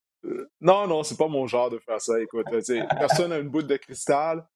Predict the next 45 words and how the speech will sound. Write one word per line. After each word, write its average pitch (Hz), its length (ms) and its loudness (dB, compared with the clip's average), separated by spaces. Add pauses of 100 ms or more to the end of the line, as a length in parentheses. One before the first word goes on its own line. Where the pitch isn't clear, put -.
(260)
OK, 139 260 0
personne 135 300 6
n'a 139 60 -2
une 131 80 -6
boule 135 180 -4
de, 123 140 0
de, 117 120 -2
de 120 380 -6
cristal. 147 300 4
Comme 135 140 -6
je 147 80 0
te 131 60 0
dis, 135 140 -8
principalement, 131 540 -2
je 139 80 -4
suis 135 100 -4
d'accord 123 380 0
avec 117 220 -6
tout - 80 -20
ce - 80 -16
que 135 80 -4
t'as 123 200 0
dit. 117 220 -4 (400)
Mais 117 120 4
c'est 123 180 2
juste, 139 280 -2 (120)
les 120 220 0
Bears 143 380 2
en 120 120 -4
général, 117 440 0
moi, 113 440 -2
non, 104 220 -6 (180)
non, 101 260 -4 (100)
non, 95 280 -2
non, 92 120 -10
non. 92 140 -14 (100)
Je 104 120 0
veux 98 60 4
rien 110 120 -2
savoir 101 260 2
des 95 140 0
Bears 101 260 0
de 98 60 -2
cette 101 240 0
année 98 240 -4